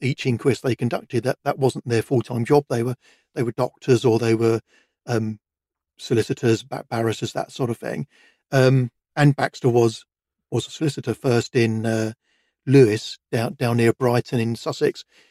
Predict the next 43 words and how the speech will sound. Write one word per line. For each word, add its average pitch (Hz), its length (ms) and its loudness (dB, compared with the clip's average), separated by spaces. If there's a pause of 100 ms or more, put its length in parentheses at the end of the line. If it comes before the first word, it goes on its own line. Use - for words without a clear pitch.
(180)
where 139 120 6
he 120 60 6
first 131 280 0
became, 135 520 0
um, 107 420 -6 (380)
a, 110 280 -2
a 113 120 -2
coroner. 113 500 -6
I - 580 -20
think 240 120 -6
he 302 60 4
was 170 120 0 (200)
probably 139 320 4
in 131 60 6
the, 139 220 4
only 147 200 6
in 139 60 6
his 131 140 4
early 135 160 6
twenties, 156 480 -2
so 123 80 0
he's, 123 160 0
he 294 120 0
was 143 120 2
quite 202 260 -8
young, 123 300 0 (580)
um, 123 400 2
when 135 180 4
he 135 120 4
took - 180 -4
on 143 80 2
that 131 160 -2
position. 135 520 -2 (420)
Uh, 127 220 2
and 139 100 4
there's 135 160 4
a 147 40 -2
quite - 180 -2
a - 20 0
nice 139 200 2
story 135 300 6
that 120 160 2
I, 131 60 2